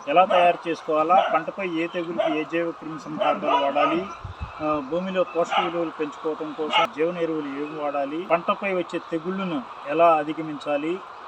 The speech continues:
అనేది వివరించడం జరుగుతుంది. ఈ సేంద్రియ వ్యవసాయంలో వస్తున్న కొత్త కొత్త అప్‌డేట్స్,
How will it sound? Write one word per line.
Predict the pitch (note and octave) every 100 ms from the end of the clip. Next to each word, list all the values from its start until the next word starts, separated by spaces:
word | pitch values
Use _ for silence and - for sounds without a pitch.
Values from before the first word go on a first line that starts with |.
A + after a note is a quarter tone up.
| -
అనేది | D#3+ F3+ F3+ G3+ A3
వివరించడం | E3 E3 F3+ F#3 E3 D#3
జరుగుతుంది. | C#3+ C#3+ D3+ D3+ G3+ A3
ఈ |
సేంద్రియ | - F#4 G#3 G#3
వ్యవసాయంలో | F#3+ E3+ F3 E3+ E3 E3+
వస్తున్న | E3 - F3 E3
కొత్త | - -
కొత్త | - - E3+
అప్‌డేట్స్, | D3+ - D#3 C#3 - G3